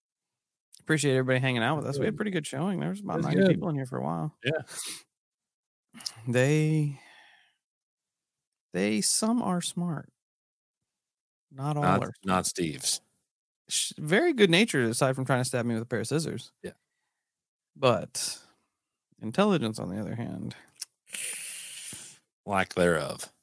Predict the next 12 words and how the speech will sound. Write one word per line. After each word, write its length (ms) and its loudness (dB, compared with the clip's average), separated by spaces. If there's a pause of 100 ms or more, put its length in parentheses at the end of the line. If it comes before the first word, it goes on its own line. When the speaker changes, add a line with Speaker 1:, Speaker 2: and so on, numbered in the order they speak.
Speaker 1:
may 320 2
have 260 0
missed 380 0
the 80 -4
boat 280 -4
with 200 -18
that 220 -14
one. 160 -16 (1000)
She's 220 8
still 160 10
little, 240 4
though. 240 -12